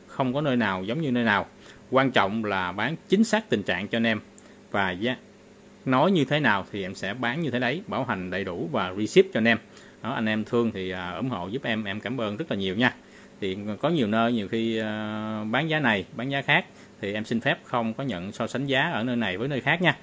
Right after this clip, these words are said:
Anh em tin tưởng thì, à, ủng hộ, rất là cảm ơn anh em. Và sản phẩm bên em bán ra thì luôn luôn thu lại, cũng như hỗ trợ anh em lên đời và xuống đời, tận nơi, tận chỗ, rất là dễ dàng khi anh em mua máy bên Hồng Phúc Mobile nha.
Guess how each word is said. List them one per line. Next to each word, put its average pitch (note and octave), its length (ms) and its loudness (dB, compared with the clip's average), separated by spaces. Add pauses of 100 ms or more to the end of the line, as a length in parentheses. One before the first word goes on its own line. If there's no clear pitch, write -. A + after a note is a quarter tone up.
(300)
Anh A2+ 140 0
em A2 220 2
tin A2+ 200 0
tưởng G2+ 360 -4
thì, F#2+ 140 -2
à, F2+ 100 -4
ủng B2 160 -6
hộ, F2+ 260 -6 (300)
rất F3 200 -4
là F2+ 240 0
cảm A2 180 -2
ơn G#2 60 -2
anh G#2+ 140 0
em. G#2+ 100 2 (440)
Và A2 260 6
sản B2 200 -2
phẩm A#2+ 240 0
bên C#3+ 120 2
em B2 180 2
bán C#3+ 120 0
ra C3+ 280 6
thì G2 200 0
luôn C3 280 4
luôn C3 260 6
thu A#2+ 160 -2
lại, F#2 280 -2 (420)
cũng A#2+ 180 4
như D#3 180 8
hỗ A#2 200 2
trợ F#2 180 0
anh A2 160 0
em A2+ 220 0
lên B2+ 240 4
đời F#2 320 0
và G2+ 200 -2
xuống D3 200 -6
đời, G#2+ 180 4 (440)
tận G2+ 220 2
nơi, B2 200 8
tận G2+ 220 -4
chỗ, G#2 320 -4
rất F#3 280 -2
là F#2+ 160 -4
dễ F2+ 200 -4
dàng A2 300 2
khi B2 120 -2
anh A#2 120 0
em A2 180 0
mua A2 140 -2
máy A#2+ 200 -2
bên C3+ 140 -4
Hồng G2+ 120 -8
Phúc D3 180 -6
Mobile A2+ 240 4
nha. A#2 180 4